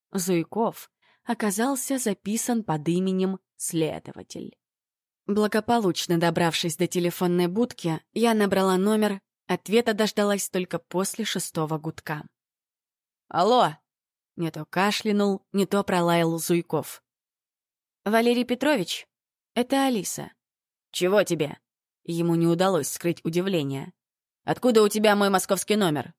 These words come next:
"Лилька дала. Она рассказала мне про экспертизу, а еще я заметила возле дома Клинченко". "Да?" Его голос отдалился, как будто он отстранил трубку, чтобы посмотреть на определившийся номер.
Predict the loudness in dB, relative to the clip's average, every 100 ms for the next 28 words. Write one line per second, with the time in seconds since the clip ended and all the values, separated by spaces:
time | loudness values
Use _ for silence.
0 | _ _ _ _ _ -2 0 0 -2 -2
1 | 0 -2 -4 _ _ _ _ 0 2 2
2 | 0 0 2 2 2 0 0 0 0 -4
3 | -6 -2 -2 2 2 0 0 -2 -2 -2
4 | -4 _ _ _ _ -2 0 2 2 2
5 | 2 2 2 0 0 0 0 2 2 4
6 | 2 0 0 0 0 -4 -6 -6 -8 _
7 | _ _ _ _ _ _ _ -12 -2 0
8 | 0 -4 _ _ _ _ _ _ -8 -2
9 | 0 0 2 0 0 -4 -6 -4 -2 0
10 | 0 -2 -2 -4 -6 _ _ -6 -2 -2
11 | 0 0 2 0 -2 -2 0 0 -2 -2
12 | -2 -2 -8 -6 -4 -4 -4 -4 -2 -2
13 | -2 -2 -4 -4 -6 -4 -4 -4 -4 -2
14 | -2 -2 -4 -8